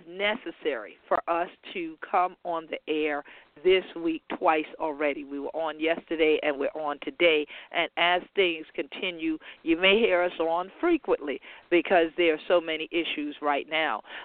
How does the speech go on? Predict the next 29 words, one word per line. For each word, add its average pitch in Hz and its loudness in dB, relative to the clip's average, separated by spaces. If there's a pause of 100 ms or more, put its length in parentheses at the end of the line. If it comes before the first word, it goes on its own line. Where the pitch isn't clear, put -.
(140)
But 220 6
as 196 -2
we 208 -8
told 214 -2
you 202 -12
yesterday, 185 0
we 254 2
were 277 -4
gonna 170 -4
pick - -8
up 180 0
where 170 -2
we 156 -6
left 156 -2
off 156 2
from 151 0
the 143 -12
conversation 160 0 (260)
about 160 4
Gullah 170 2
Geechee 151 -8
land 170 0
ownership 160 -8
and 151 -12
land 151 -4
rights. 135 0
Many 170 0
people 185 -2
who've 160 -2